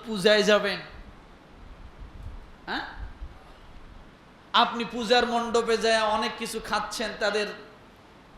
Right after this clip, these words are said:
প্রসাদ সামগ্রী যা দিচ্ছে খাচ্ছেন,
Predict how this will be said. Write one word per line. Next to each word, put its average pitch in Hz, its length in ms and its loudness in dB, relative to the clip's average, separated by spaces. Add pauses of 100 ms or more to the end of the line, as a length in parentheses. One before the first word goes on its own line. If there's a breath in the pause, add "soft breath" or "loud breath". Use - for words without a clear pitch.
(240)
প্রসাদ 214 400 2
সামগ্রী 202 520 -2
যা 202 240 6
দিচ্ছে 202 440 -4 (160)
খাচ্ছেন, 190 400 -4